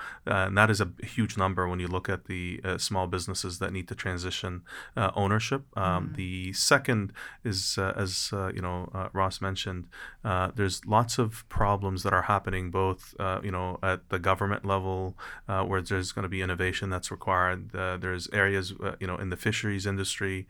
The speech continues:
Speaker 1: there's areas of, uh, manufacturing. So there's,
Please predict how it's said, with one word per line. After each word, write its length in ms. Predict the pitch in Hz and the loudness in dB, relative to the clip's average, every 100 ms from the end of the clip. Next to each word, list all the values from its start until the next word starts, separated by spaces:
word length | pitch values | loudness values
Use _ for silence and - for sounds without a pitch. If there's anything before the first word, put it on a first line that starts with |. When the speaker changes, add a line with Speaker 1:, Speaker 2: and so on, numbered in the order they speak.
| - - - | -14 -16 -4
Speaker 1:
there's 160 | 98 98 | 0 4
areas 400 | 95 95 92 95 | 4 4 0 -4
of, 100 | 87 - | -8 -6
uh, 40 | |
manufacturing. 880 | 98 92 87 101 98 - 104 95 90 - - - | -2 0 0 2 2 0 -2 -2 -2 -8 -14 -12
So 340 | - 107 98 101 | 0 2 2 0
there's, 400 | 107 101 92 | 0 0 -2